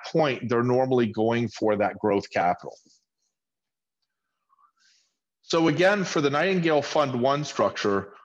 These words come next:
um, the size is five hundred million. Um, we, uh, we are looking for L P commitments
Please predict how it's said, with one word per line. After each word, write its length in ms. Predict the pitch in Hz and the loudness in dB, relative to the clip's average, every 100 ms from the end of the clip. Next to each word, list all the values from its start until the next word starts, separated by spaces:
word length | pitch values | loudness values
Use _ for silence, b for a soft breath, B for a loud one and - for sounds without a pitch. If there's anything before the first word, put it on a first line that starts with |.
| _ | _
um, 280 | 120 113 117 | 0 0 0
the 100 | 110 | -2
size 480 | 117 143 127 160 170 | -2 2 2 2 0
is 140 | 127 - | -4 0
five 280 | 127 131 | 0 0
hundred 260 | 156 151 147 | -2 -2 0
million. 440 | 113 104 110 151 151 b b b _ - | 0 2 0 -2 -10 b b b _ -4
Um, 400 | 117 113 110 107 - _ _ _ | 0 0 -2 -6 -14 _ _ _
we, 540 | - 123 131 131 131 131 | -2 2 4 4 2 2
uh, 440 | 123 117 110 104 - | 2 2 2 0 -2
we 180 | 117 127 | 0 2
are 80 | 113 | 2
looking 380 | 135 151 170 | 2 0 -2
for 440 | 151 139 135 127 - | 0 2 2 0 0
L 160 | 139 | 0
P 240 | - - 160 | 0 -2 -2
commitments 800 | - 127 135 139 139 131 - | -2 -2 -2 -2 -4 -6 -10